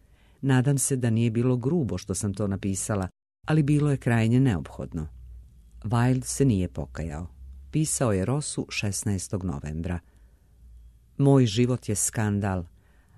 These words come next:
ali ne mislim da treba da budem optužen za pravljenje skandala zato što sam i dalje živ, iako sam svestan da to činim. Ne mogu da živim sam, a Bowsy je moj jedini prijatelj koji može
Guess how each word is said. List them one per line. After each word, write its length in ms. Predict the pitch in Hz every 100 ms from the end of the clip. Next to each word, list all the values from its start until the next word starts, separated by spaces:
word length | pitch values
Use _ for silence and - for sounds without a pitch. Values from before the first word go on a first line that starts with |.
| -
ali 260 | 113 113
ne 140 | 113 135
mislim 320 | 170 - 165
da 80 | 151
treba 320 | - 165 147
da 100 | 135
budem 360 | 117 143 139 127
optužen 600 | 131 131 - 143 123 123
za 140 | 110
pravljenje 500 | - 120 120 113 110
skandala 600 | 101 - 107 98 107 110
zato 260 | 104 107 107
što 160 | - 101
sam 200 | 110 104
i 60 |
dalje 340 | 98 104 101 98
živ, 360 | 92 101 92 - - _
iako 280 | 117 107 101
sam 180 | - 101
svestan 520 | - 110 107 - 104
da 80 | 95
to 200 | - 98
činim. 460 | - 92 82 82 85 _ _ _ _ _ _ _ -
Ne 140 | 135
mogu 300 | 135 139 135
da 140 | 131 110
živim 380 | 101 104 110
sam, 420 | 95 - 110 98 90 - _ _ -
a 200 | 110 104
Bowsy 420 | 120 135 120 117
je 160 | 123
moj 400 | 110 113 110 92
jedini 320 | 110 110 107 101
prijatelj 480 | 123 135 123 113 104
koji 240 | 110 101
može 420 | 104 127 117 120